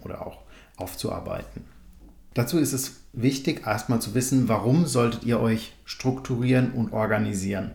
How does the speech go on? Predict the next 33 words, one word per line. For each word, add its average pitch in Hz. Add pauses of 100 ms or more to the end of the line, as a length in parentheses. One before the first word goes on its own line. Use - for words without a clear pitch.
(440)
und 120
euch 110
das 113
nicht 117
einfach 107
vorgeben 131
lassen 117
und 104
zu 101
hoffen, 107
"Ach, 202
da 143
wird 135
schon 120
irgendjemand 117
kommen, 156
der 113
wird -
mir 113
vorgeben, 247
was 208
ich 196
tun 190
muss 180 (340)
und 113
der 101
wird 110
mir 117
zeigen, 202
was 180
ich -
tun 170
muss." 151